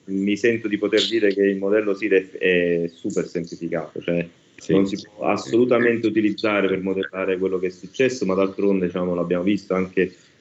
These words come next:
Speaker 1: con quello che è successo in questi giorni, riuscire a fare delle previsioni è molto difficile.
Speaker 2: Eh, c'è stata una release di, con l'ultima release di matlab, c'è stata una, una release di un toolbox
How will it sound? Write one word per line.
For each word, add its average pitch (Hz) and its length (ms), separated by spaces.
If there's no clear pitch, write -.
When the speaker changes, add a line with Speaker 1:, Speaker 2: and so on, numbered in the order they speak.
Speaker 1:
con 87 180
quello 92 220
che 92 80
è - 40
successo - 440
in 85 60
questi 92 280
giorni, 92 420
riuscire 104 340
a - 60
fare 98 460
delle 95 280
previsioni 95 720
è 85 380
molto 90 280
difficile. - 640
Speaker 2:
Eh, 110 400
c'è 123 200
stata 117 380
una 110 440
release 123 480
di, 95 800
con 90 140
l'ultima 117 320
release 98 260
di 87 100
matlab, 92 640
c'è 98 140
stata 92 280
una, 87 360
una 82 720
release 113 300
di 92 80
un 90 180
toolbox 85 640